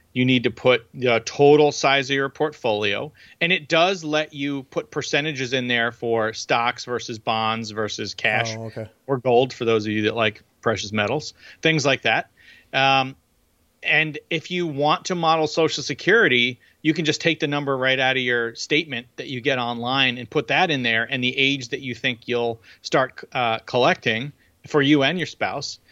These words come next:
Speaker 1: And that's essentially it. There's lots of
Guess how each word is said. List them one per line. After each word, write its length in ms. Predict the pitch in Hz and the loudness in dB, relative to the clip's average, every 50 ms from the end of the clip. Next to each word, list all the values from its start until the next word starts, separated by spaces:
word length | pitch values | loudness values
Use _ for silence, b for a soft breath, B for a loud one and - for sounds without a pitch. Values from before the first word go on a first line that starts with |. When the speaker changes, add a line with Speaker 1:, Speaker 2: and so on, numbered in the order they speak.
| b b b b b b | b b b b b b
Speaker 1:
And 120 | 160 160 180 | 0 2 2
that's 200 | 233 277 - - | 2 2 0 -2
essentially 480 | 180 - 190 170 160 - - 139 131 131 | -4 -2 -2 -2 -2 -2 -4 -6 -4 -2
it. 260 | - 160 127 - _ - | -2 -2 -2 -4 _ -4
There's 220 | 160 196 190 160 | -2 -2 -2 -2
lots 460 | 151 139 135 135 143 165 160 - - | -4 -4 -2 -2 0 -2 -2 -2 -2
of 260 | 156 143 131 117 104 | -2 0 0 -2 -4